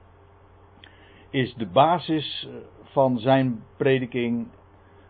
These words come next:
gelijk aan die van de, van de andere apostelen. Want dat is gelegen in het hart van alles, namelijk de opgewekte Christus.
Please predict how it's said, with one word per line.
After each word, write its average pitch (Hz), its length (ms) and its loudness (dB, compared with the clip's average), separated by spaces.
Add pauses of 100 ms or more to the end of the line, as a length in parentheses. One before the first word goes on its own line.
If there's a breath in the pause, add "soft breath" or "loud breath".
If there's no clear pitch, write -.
(120)
gelijk 131 400 0
aan 120 200 -2
die 113 180 -6
van 110 300 -2
de, 104 420 -2
van 107 200 -4
de 104 80 -2
andere 104 380 -4
apostelen. 98 600 -8 (300 soft breath)
Want 101 360 -12 (1300)
dat 117 400 -4 (400)
is 127 240 -8
gelegen 117 500 0
in 107 160 -10
het 92 120 -14
hart - 360 -4
van 143 180 -2
alles, 113 260 -4
namelijk 104 420 -4 (340 soft breath)
de - 220 -12
opgewekte 147 580 2
Christus. 117 480 -4